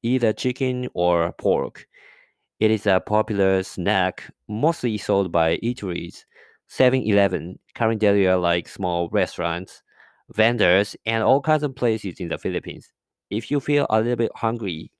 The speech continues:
when you are hanging out with your friends, your family, or just you alone, either before or after work, or whatever it is,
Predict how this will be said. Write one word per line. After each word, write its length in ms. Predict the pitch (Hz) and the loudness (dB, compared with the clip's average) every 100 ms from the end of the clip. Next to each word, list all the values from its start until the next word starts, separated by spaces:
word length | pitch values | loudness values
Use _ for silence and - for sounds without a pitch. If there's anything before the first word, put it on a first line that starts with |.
| _ _ | _ _
when 160 | 101 95 | -2 2
you 160 | 92 | 2
are 80 | 90 | 2
hanging 400 | - 92 98 90 | 2 0 0 -2
out 220 | 95 95 98 | 0 0 0
with 240 | 92 82 | -4 -2
your 120 | 85 | -4
friends, 540 | 87 107 117 120 123 - - - _ _ | -2 0 0 -2 -6 -16 -20 -20 _ _
your 120 | 95 | -4
family, 640 | 90 123 123 131 127 120 120 | 0 2 2 2 2 0 -2
or 120 | 101 | -2
just 240 | 98 123 - | 0 -2 0
you 160 | 135 | 2
alone, 600 | 117 104 107 95 85 87 101 | 2 4 4 4 2 -4 -8
either 260 | 98 95 90 | -4 -2 0
before 400 | 92 - 101 104 | -2 0 2 2
or 140 | 85 | 2
after 480 | 87 104 - 104 104 98 | 2 2 0 -2 0 2
work, 340 | 113 123 - - - _ | 2 2 0 -12 -20 _
or 200 | - 147 | -4 -2
whatever 460 | 123 165 175 185 180 | 2 2 2 2 2
it 140 | 101 | 2
is, 320 | 85 67 - | 0 -2 -8